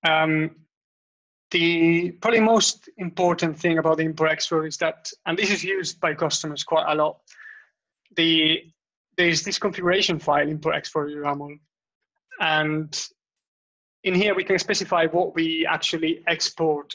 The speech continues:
or import in an instance. Um, so everything hangs from this project tree,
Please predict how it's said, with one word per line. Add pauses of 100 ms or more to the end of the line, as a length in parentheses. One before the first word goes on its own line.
(160)
or
import (440)
in
an
instance. (140)
Um, (840)
so (1500)
everything
hangs
from
this
project
tree,